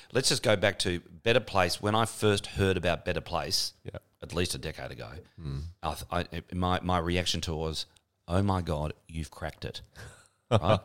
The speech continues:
Speaker 2: <laughs> Lots of people thought that.
Speaker 1: Yeah, because it was like the barbecue gas thing.
Speaker 2: Mm,
Speaker 1: Yeah,
Speaker 2: mm,
Speaker 1: you know,
Speaker 2: mm.
Speaker 1: you take your gas barbecue to the, I mean, am I right? Take the gas barbecue to the servo, swap the empty one for a full one, and off you go.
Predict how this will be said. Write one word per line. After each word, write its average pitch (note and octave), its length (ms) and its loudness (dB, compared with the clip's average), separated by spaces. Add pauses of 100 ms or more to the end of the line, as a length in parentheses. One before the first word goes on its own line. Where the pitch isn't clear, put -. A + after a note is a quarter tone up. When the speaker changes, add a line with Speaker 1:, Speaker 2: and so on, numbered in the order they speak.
Speaker 2:
<laughs> G2+ 140 -14
Lots - 180 0
of G2 60 0
people - 200 -2
thought - 200 -6
that. - 180 -6
Speaker 1:
Yeah, A2+ 400 6
because G2 340 4
it G#2+ 80 2
was G2 180 4
like G#2+ 140 6
the F#2 80 2
barbecue F#2 480 2
gas G2 260 2
thing. D2 260 -2 (240)
Speaker 2:
Mm, E2 400 0
Speaker 1:
Yeah, F#2 220 4
Speaker 2:
mm, - 180 -6
Speaker 1:
you F#2+ 80 4
know, F#2 60 4
Speaker 2:
mm. F2+ 60 2
Speaker 1:
you F2 60 -2
take F#2+ 220 2
your E2+ 100 -2
gas F2 200 2
barbecue E2+ 560 0
to D#2 360 0
the, D#2 280 2 (140)
I F#2 60 -4
mean, F#2+ 140 4
am F#2+ 100 4
I F2+ 80 6
right? F2+ 260 2
Take A2 180 6
the G2 60 -6
gas E2+ 180 2
barbecue F2 440 0
to F2 160 -2
the D2 100 -6
servo, E2+ 520 2 (400)
swap - 400 6
the F#2 120 0
empty F2+ 200 -2
one F2 180 0
for E2+ 120 -2
a E2 40 0
full F#2+ 260 2
one, D#2 160 0
and D#2 120 0
off E2+ 140 -2
you D#2 60 -8
go. F#2 300 2